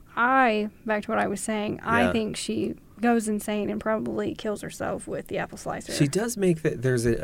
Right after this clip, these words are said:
Speaker 2: a recurring refrain, like, "What have you done today to deserve your eyes?"
Speaker 1: And I wonder if she's thinking, "Well, I haven't done anything. I passed my baby."
Speaker 2: So I, I, like, I feel like the insinuation there is that she goes in and she cores out her eyeballs with the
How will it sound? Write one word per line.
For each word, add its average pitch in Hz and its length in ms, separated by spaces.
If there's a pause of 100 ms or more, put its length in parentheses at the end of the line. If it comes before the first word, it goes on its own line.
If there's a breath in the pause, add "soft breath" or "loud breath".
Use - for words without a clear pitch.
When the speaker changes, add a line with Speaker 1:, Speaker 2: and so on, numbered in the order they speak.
(100)
Speaker 2:
a - 20
recurring 120 640
refrain, 101 600
like, - 220
"What 117 160
have 110 140
you 110 100
done 101 300
today 98 320
to - 160
deserve 101 520
your 98 280
eyes?" - 680 (720)
Speaker 1:
And 233 120
I 233 100
wonder 226 340
if 202 120
she's 202 160
thinking, 202 360
"Well, 208 120
I 254 140
haven't 254 200
done 226 160
anything. 208 640
I 226 60
passed 202 420
my 214 140
baby." 208 260
Speaker 2:
So 127 220
I, 113 360
I, 139 120
like, 123 280
I - 120
feel 135 240
like 127 160
the 113 140
insinuation 98 680
there 92 220
is 92 160
that - 120
she - 120
goes 98 280
in 95 100
and 90 100
she - 120
cores - 360
out 90 160
her - 120
eyeballs 80 480
with - 180
the - 260